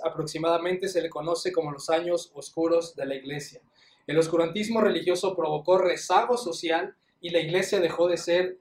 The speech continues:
columna y baluarte de la verdad. La iglesia está llamada a ser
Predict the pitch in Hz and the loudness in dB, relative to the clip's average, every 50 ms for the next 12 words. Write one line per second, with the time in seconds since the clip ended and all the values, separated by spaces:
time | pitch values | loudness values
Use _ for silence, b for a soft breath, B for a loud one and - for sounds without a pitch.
0 | _ _ - - 170 151 165 185 208 214 190 190 190 185 - - 160 143 143 135 | _ _ -6 -6 -2 2 4 4 4 2 2 -2 -2 -2 -4 -8 -8 -6 -6 -4
1 | 139 143 151 151 151 151 - 165 160 160 156 - 135 131 127 123 120 120 - - | -2 0 0 0 0 -2 -8 -8 -8 -10 -10 -12 -10 -8 -6 -6 -6 -8 -8 -6
2 | 131 131 127 123 127 123 123 127 147 185 233 247 - - 170 165 160 160 - 165 | -8 -8 -6 -6 -10 -8 -8 -2 0 0 0 0 2 2 0 0 0 0 0 0
3 | 160 160 151 151 151 147 147 147 - - 147 143 - | 0 0 0 0 0 0 0 -2 -4 -8 -10 -10 -10